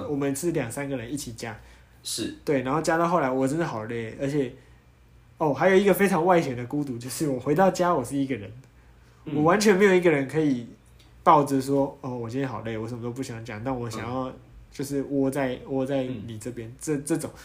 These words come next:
Speaker 1: 这是我非常外显的一个孤独。
Speaker 2: 嗯。
Speaker 1: 就是单身人的悲哀。
Speaker 2: 对。
Speaker 1: <laughs> 对，那，那一天我的感觉就是，哇，我回到家，哇，真的超累，然后可能也就九，九点多，我又还没吃晚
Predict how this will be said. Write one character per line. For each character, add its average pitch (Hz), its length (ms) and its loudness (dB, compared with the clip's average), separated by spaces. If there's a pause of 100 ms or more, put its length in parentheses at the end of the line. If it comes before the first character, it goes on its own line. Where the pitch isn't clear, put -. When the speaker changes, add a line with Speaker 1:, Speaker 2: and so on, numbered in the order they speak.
(140)
Speaker 1:
这 208 100 4
是 208 160 2
我 139 220 2
非 175 160 2
常 160 440 0
外 185 220 8
显 139 220 0
的 139 40 0
一 151 140 0
个 156 120 2
孤 160 280 0
独。 123 240 -2
Speaker 2:
嗯。 110 240 -6 (1000)
Speaker 1:
就 147 140 -2
是 147 180 0
单 151 240 0
身 165 140 4
人 147 160 2
的 175 220 4
悲 151 220 4
哀。 165 260 6
Speaker 2:
对。 147 360 4
Speaker 1:
<laughs> - 160 -16
对， 156 200 4 (200)
那， 180 240 0 (180)
那 185 120 2
一 202 80 6
天 196 240 2 (100)
我 151 100 -2
的 147 120 0
感 131 180 -4
觉 123 60 -6
就 143 100 -2
是， 160 140 -6
哇， 131 260 -6
我 123 140 -8
回 123 100 -8
到 139 140 -4
家， 123 240 -8
哇， 120 180 -10
真 127 180 -12
的 120 60 -10
超 113 220 -10
累， 117 200 -14
然 117 100 -10
后 127 200 -8
可 120 60 -12
能 113 120 -10
也 120 140 -8
就 160 220 -2
九， 135 100 -4 (220)
九 131 160 -2
点 131 160 -2
多， 123 200 -6
我 123 80 -4
又 165 80 2
还 151 140 -2
没 139 100 -2
吃 147 160 -4
晚 143 140 -4